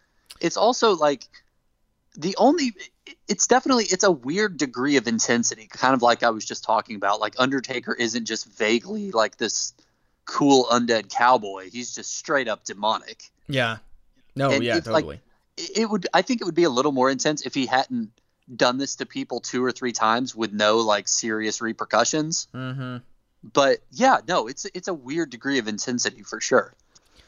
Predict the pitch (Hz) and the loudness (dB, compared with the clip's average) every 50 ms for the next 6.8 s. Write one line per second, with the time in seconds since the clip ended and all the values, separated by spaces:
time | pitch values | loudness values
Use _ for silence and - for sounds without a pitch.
0 | _ _ _ - 214 262 277 - 226 226 233 226 190 214 214 196 185 - - 220 | _ _ _ -4 -2 -2 -2 -2 -2 -2 -2 0 0 -2 -2 -2 -4 -6 -6 -6
1 | 214 202 175 156 151 143 156 220 233 214 131 101 85 71 - - - 143 156 180 | -6 -6 -6 -6 -8 -8 -6 -6 -6 -6 -6 -8 -10 -12 -16 -18 -14 -10 -8 -8
2 | 156 143 165 208 208 208 190 160 143 151 202 247 285 269 247 202 160 131 104 - | -6 -4 0 0 0 0 0 -4 -6 -6 -6 -4 -4 -4 -4 -6 -6 -8 -10 -12
3 | - _ _ _ _ _ - - - - - - 311 - - - - - - - | -18 _ _ _ _ _ -20 -20 -20 -20 -18 -18 -18 -18 -18 -20 -20 -12 -4 -2
4 | 160 190 208 185 214 180 135 - - 135 107 - - 110 120 - - 147 143 139 | 0 0 2 2 2 0 0 -2 -4 -4 -4 -4 -4 -6 -6 -4 -2 0 0 0
5 | 131 127 - 135 131 120 104 90 85 82 95 104 - - 104 - 156 165 190 185 | 0 -2 -4 -4 -4 -4 -4 -4 -6 -10 -12 -12 -12 -12 -8 -4 -4 -4 -2 -2
6 | 156 123 113 107 - 113 110 98 85 73 65 69 71 - - | -4 -4 -4 -4 -6 -8 -8 -8 -10 -10 -12 -10 -10 -10 -10